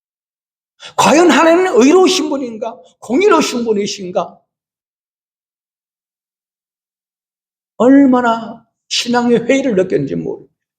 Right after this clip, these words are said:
그러던 어느 날 늘 그래왔던 것처럼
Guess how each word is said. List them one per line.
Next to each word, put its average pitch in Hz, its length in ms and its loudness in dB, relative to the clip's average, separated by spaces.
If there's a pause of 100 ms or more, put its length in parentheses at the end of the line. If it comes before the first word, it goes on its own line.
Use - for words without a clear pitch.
(1600)
그러던 147 560 0
어느 131 200 -2
날 120 400 -6 (1000)
늘 339 360 4
그래왔던 180 640 0
것처럼 139 720 -2